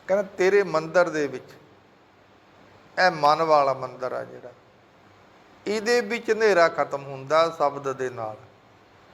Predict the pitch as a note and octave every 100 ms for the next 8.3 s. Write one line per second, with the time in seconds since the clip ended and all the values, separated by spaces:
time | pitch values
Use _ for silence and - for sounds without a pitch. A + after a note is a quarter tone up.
0 | _ _ C#3+ D#3 F3 F3 - G3+ F#3+ F3+
1 | G3+ D3+ D3+ F3 E3+ - F3 E3+ F#3+ D#3
2 | C#3+ C3 B2 A2+ G#2+ - _ _ _ _
3 | _ _ _ _ _ _ _ _ - F#3
4 | E3+ - F3+ G3+ G3 F#3+ F3+ C#3 C3+ C#3+
5 | E3+ E3+ C#3+ C3 D3+ E3 D3 C3 C3+ C3+
6 | B2+ B2 C3 D#3 F#3+ - - _ _ _
7 | _ _ _ _ - F#3+ F#3+ A3+ A3 E3+
8 | F3+ F3+